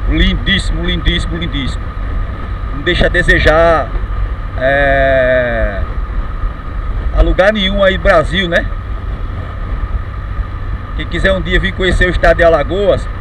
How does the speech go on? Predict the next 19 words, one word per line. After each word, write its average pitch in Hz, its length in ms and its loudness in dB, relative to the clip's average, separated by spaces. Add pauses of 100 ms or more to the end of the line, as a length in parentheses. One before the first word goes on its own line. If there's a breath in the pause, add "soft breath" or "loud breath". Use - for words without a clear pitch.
(180)
pra 160 120 6
pegar 165 320 4
a 151 40 4
orla 165 440 6
aí, 170 480 0 (360)
Praia 160 300 6
do - 100 -6
Gunga, 175 640 -2
Praia 165 280 4
de 147 120 0
Ponta 143 440 -2
Verde, 160 640 -2
Praia 165 340 4
do 151 100 -6
Francês, 151 1000 0
Jatiuca, 160 960 2
Coqueiro 190 500 2
Seco, 190 800 4 (680)
é, 170 340 6